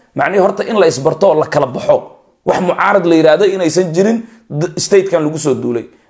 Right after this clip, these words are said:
Aadan baa, macnihii, kala qabtay. Maya, dhib ma leh.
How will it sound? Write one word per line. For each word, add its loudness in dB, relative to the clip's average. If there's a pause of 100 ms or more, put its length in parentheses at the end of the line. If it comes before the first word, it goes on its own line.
(160)
Aadan 2
baa, 2
macnihii, -2
kala -2
qabtay. -14 (540)
Maya, 0 (360)
dhib -6
ma -10
leh. -16